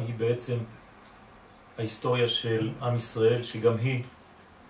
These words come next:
כן, אותה היסטוריה תתגלה אצל עם ישראל ביציאה לגלות מאוחר יותר.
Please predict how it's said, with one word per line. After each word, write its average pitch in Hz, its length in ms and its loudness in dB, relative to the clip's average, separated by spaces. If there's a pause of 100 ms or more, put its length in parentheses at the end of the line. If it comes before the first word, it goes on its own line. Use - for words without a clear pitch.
(2250)
כן, 120 120 -2
אותה 113 160 2
היסטוריה 120 480 4
תתגלה 113 440 2
אצל 117 220 0
עם 117 120 2
ישראל 123 320 -2
ביציאה 117 440 2
לגלות 113 380 0 (600)
מאוחר 110 380 2
יותר. 101 260 -4